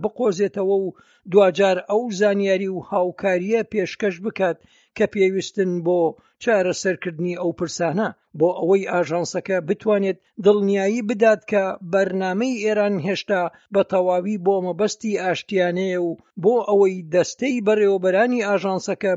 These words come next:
بتوانێت کۆتایی بە تاوتوێکردنی ئەم بابەتە بهێنێت. ئەگەر وەها نەبێت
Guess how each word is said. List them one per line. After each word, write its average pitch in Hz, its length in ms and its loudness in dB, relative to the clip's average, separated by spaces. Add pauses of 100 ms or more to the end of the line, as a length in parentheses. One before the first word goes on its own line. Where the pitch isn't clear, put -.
بتوانێت 208 560 -2 (160)
کۆتایی 202 540 2
بە 208 160 0
تاوتوێکردنی 190 840 -2
ئەم 202 220 -2
بابەتە 170 460 0 (120)
بهێنێت. 165 500 -2 (220)
ئەگەر 226 340 2
وەها 208 340 2
نەبێت 202 320 0